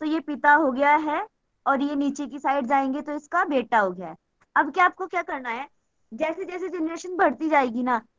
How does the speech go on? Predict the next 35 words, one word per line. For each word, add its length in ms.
तो 80
बड़े 280
हमेशा 380
क्या 180
होते 200
हैं, 100
blood 220
relation 320
में 160
बड़ों 240
को 100
हम 120
ऊपर 280
ही 60
रखेंगे। 460
जैसे 220
ये 80
पिता 300
को 120
बनाएंगे 420
हम 140
यहाँ 220
पे, 100
तो 60
पिता 260
हमेशा 360
ऊपर 340
रहेंगे 320
और 80
बेटा 320
उसके 340
नीचे 300
की 100
side 280
जाएगा, 380